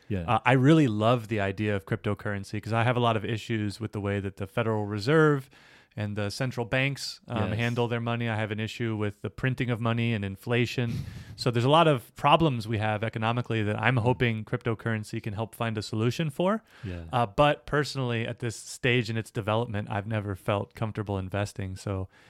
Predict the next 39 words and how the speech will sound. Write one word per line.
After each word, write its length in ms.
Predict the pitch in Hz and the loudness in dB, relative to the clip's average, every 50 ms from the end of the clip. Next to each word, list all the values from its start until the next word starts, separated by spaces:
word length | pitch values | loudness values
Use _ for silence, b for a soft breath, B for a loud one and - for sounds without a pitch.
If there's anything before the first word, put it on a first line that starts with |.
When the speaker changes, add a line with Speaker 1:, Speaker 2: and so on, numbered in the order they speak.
| b b _ | b b _
Speaker 2:
maybe 240 | 117 110 104 113 110 | -2 0 0 0 0
many 240 | 107 110 110 110 110 | 2 2 2 2 0
of 120 | 107 110 | 0 0
my, 440 | 110 107 104 104 104 101 101 104 107 - - | 0 0 2 2 2 2 0 0 -2 -4 -6
uh, 220 | 101 95 95 98 107 | -4 -4 -4 -4 -4
American, 720 | 104 101 104 104 104 101 - 110 107 101 104 104 104 101 b b b b b b b b _ - | -2 0 0 0 0 0 -2 -2 -2 -2 -4 -4 -6 -8 b b b b b b b b _ -6
uh, 120 | 110 101 | -4 -4
colleagues 580 | 101 - - 117 113 110 104 104 104 101 101 - | -4 -2 0 2 4 4 4 2 0 0 -4 -8
felt 280 | - - 113 104 - - | -2 0 0 0 0 -4
the 60 | 113 | -8
same. 460 | - - - 110 104 98 98 95 104 | -4 -2 0 0 2 0 -2 -2 -4
I 60 | 107 101 | -4 -4
don't 160 | 98 101 98 | -4 -4 -4
know. 100 | 98 101 | -4 0
I 140 | 110 123 131 | 2 4 6
know 140 | 135 135 | 6 6
that 180 | 135 123 131 - | 6 4 2 -2
it's 140 | 123 - - | -4 -6 -4
been 160 | 107 123 113 | -2 -2 0
a 40 | 110 | 2
very 200 | 98 120 113 110 | 2 2 2 2
popular 640 | - - 117 117 113 - 120 113 110 107 104 104 104 | 2 0 0 0 0 0 -2 0 0 0 0 -2 -2
Speaker 1:
Mm. 40 | 101 | -2
Speaker 2:
subject. 580 | - 127 123 123 120 - 160 185 196 - - B B B B B B | 0 0 0 0 0 0 -2 -2 -2 -4 -10 B B B B B B
Speaker 1:
Yeah. 80 | - | -4
Speaker 2:
There's 140 | 107 120 104 | -4 2 4
a 20 | |
lot 100 | 123 117 113 | 6 6 6
of 40 | 110 | 4
people 220 | - 123 - 120 | 0 -2 0 0
who 60 | 107 107 | 0 0
made 160 | 110 110 107 | 0 0 0
a 80 | 107 104 | 0 0
lot 60 | 101 | 0
of 120 | 101 95 | -2 -2
money 280 | 92 98 98 107 127 143 | -2 -2 -2 -2 -2 -2
in 100 | 151 165 | -2 -2
it. 140 | 185 185 - b b b b b b _ | -4 -4 -6 b b b b b b _
But 160 | 110 104 | 0 0